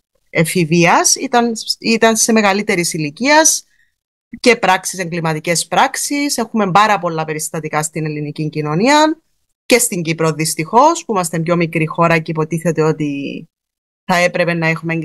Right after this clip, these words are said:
να είμαστε σε καλύτερη κατάσταση. Δεν πάμε πίσω σε παραβατικότητα. Έχουμε και εμείς πάρα πολλά περιστατικά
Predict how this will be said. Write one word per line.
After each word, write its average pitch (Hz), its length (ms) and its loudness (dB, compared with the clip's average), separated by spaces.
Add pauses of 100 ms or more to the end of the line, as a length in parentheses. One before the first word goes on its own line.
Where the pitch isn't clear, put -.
(140)
να - 120 -8
είμαστε 160 260 0
σε - 160 -4
καλύτερη 156 400 0
κατάσταση. 214 460 2
Δεν 226 140 4
πάμε 214 260 2
πίσω 160 320 -6
σε 160 140 -8
παραβατικότητα. 151 920 -2
Έχουμε 196 280 -2
και 170 120 -2
εμείς 165 300 0
πάρα 226 320 4
πολλά 185 260 0
περιστατικά 175 840 0